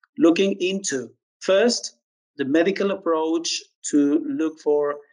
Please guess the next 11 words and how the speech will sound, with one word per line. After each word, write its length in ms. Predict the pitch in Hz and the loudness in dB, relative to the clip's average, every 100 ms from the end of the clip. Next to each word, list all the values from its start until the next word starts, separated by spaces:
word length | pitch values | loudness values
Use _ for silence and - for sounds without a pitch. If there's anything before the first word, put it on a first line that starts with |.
| _ _ | _ _
or 220 | - 135 | -8 -6
to 200 | 131 135 | -4 -4
make 200 | 143 175 | -2 0
an 80 | 165 | 0
assessment 600 | 147 208 - 131 110 107 - | 0 -2 -4 -6 -8 -10 -12
on 160 | 147 143 | -12 -6
your 180 | 143 143 | 0 0
immune 360 | 143 147 147 | 2 2 2
system, 600 | 143 165 160 - 220 254 - _ _ _ _ _ | 0 -2 -2 0 2 2 0 _ _ _ _ _
and 240 | 139 139 | -2 0
therefore 720 | 139 170 190 160 165 220 233 | 2 2 2 2 2 2 -2